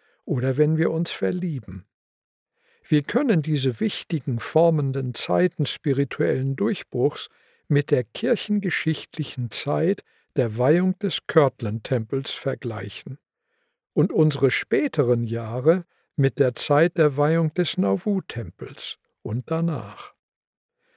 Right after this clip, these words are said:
Solch ein Vergleich verdeutlicht unser inzwischen vertrautes Muster. Von Einfachheit zu Komplexität, zu der Einfachheit jenseits der Komplexität.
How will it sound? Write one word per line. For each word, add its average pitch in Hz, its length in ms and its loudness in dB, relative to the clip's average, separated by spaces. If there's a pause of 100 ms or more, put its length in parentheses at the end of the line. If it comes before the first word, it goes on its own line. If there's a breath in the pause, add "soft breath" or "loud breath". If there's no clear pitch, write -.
(200)
Solch 202 420 4
ein 196 200 2
Vergleich 143 720 -4
verdeutlicht 160 1000 2
unser 156 440 2
inzwischen 170 600 -2
vertrautes 139 880 -4
Muster. - 560 -2 (640)
Von 117 320 -8
Einfachheit 185 1080 -2 (200 soft breath)
zu - 200 -2
Komplexität, 127 1300 -4 (380)
zu - 240 -2
der - 280 -8
Einfachheit 151 920 -2 (200)
jenseits 120 840 -4
der - 140 -4
Komplexität. - 1200 -10